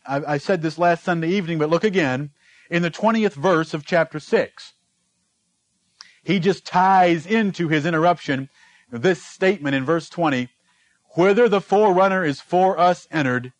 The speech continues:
even Jesus, made an high priest forever after the order of Melchizedek."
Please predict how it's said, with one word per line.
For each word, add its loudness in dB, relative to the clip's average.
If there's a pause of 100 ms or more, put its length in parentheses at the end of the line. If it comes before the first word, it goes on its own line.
(360)
even -2 (100)
Jesus, -6 (520)
made 2
an 0
high 0
priest -2
forever 0
after 0
the -2
order 2
of -2
Melchizedek." -2